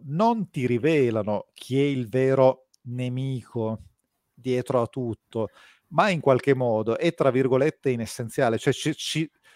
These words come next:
in, in Persona tre c'è un colpo di scena,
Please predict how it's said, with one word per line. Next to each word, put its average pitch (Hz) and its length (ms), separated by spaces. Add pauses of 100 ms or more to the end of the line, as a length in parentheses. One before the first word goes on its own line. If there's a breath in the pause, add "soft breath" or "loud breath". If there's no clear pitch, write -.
(380 soft breath)
in, 165 480
in 156 140
Persona 156 340
tre 196 200
c'è - 240
un 143 180
colpo 123 360
di 110 100
scena, 143 680